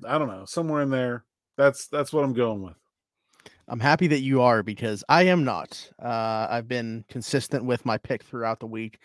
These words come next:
Speaker 2: Appeared on a couple other podcasts. I got the Ravens in this one. I don't think the, I think the Steelers find a little bit of something offensively.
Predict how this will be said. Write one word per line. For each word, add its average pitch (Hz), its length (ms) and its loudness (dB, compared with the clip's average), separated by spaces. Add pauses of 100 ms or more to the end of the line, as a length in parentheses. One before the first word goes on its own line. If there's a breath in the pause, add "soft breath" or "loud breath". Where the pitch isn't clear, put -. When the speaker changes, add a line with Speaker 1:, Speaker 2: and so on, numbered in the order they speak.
(340 soft breath)
Speaker 2:
Appeared 156 220 2
on 127 80 0
a 120 40 -6
couple 123 260 -4
other 117 160 -2
podcasts. 117 680 0
I 143 120 4
got 156 160 8
the 123 80 -2
Ravens 123 400 2
in 123 100 2
this 117 220 -4
one. 120 200 -2
I 139 80 4
don't 202 120 4
think 196 140 0
the, - 220 -8
I - 60 2
think 208 160 4
the 196 60 2
Steelers 156 460 2 (920 loud breath)
find 180 340 10
a 180 60 12
little 156 160 6
bit 127 120 -2
of 127 80 -6
something 135 340 -2
offensively. 107 680 -8